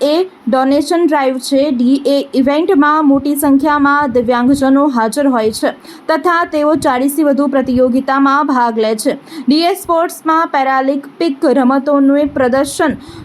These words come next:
રમતવીરો દ્વારા કરવામાં આવે છે, જેમાં પેરા ટાઇપ કોન્ડો રમત રમવા છત્તીસગઢથી ટીમ આવશે. પેરાસ્ટિક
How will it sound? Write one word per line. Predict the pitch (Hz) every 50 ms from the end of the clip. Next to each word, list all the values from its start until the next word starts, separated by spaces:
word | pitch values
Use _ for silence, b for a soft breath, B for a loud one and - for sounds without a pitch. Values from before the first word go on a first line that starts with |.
| B -
રમતવીરો | 254 262 285 320 320 339 330 330 320 330
દ્વારા | 330 302 302 294 294 294 294 294
કરવામાં | 285 294 262 254 247 240 233 233 214
આવે | 220 214 220 226 226
છે, | 220 - 285 285 311 339
જેમાં | 320 311 349 349 302 277 208 151
પેરા | - - 254 247 254 254 269 294 311 285 B B B B -
ટાઇપ | 302 302 320 349 294 - - - - - -
કોન્ડો | - 277 269 277 277 277 285 294 320
રમત | 330 269 254 269 285 269 302
રમવા | 262 254 247 247 247 254 262 285
છત્તીસગઢથી | 285 - 277 285 269 262 233 240 247 247 262 247 247 269 262
ટીમ | 247 269 247 233 240
આવશે. | 226 220 220 226 226 - 294 269 277 - B B B B B
પેરાસ્ટિક | - 285 285 277 294 339 311 - - 359 320